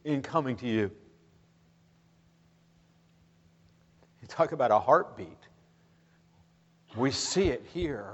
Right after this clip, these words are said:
We feel it here. Think about how those Romans must have felt when they received this letter and they heard that the apostle of apostles was thinking about them,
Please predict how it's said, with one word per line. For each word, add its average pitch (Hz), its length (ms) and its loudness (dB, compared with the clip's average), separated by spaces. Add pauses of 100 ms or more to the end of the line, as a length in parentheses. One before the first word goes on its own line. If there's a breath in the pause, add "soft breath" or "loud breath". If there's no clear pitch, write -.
We 147 160 4
feel 247 640 6
it 120 200 6
here. 101 440 0 (760 soft breath)
Think 240 180 10
about 208 260 6
how 196 140 6
those 175 240 4
Romans 151 440 2
must 175 200 -2
have 175 120 -2
felt 170 400 6 (160)
when 156 140 4
they 214 140 12
received 190 480 4
this 190 200 6
letter 180 260 8
and 156 120 6
they 214 140 8
heard 190 560 8 (260 loud breath)
that 190 160 8
the 190 120 6
apostle 240 720 6
of 202 140 6
apostles 175 1000 6 (1500 soft breath)
was 135 160 -10
thinking 165 300 -2
about 131 360 -2
them, 131 300 0